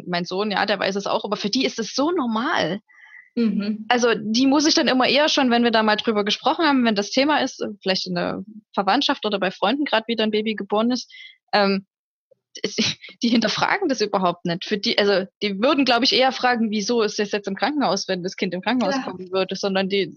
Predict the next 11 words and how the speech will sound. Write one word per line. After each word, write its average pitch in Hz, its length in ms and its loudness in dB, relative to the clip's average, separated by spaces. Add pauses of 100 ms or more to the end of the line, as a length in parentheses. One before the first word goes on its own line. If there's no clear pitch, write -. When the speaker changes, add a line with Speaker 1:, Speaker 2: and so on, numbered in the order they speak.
(140)
Speaker 1:
für 220 80 -4
die 226 120 -2
Speaker 2:
Ja. 220 100 2
Speaker 1:
ist - 60 -6
es - 120 -18
so - 100 -6
ein, 247 120 -4 (640)
die 240 200 0
haben 233 140 2
quasi, 247 420 2
also 226 180 2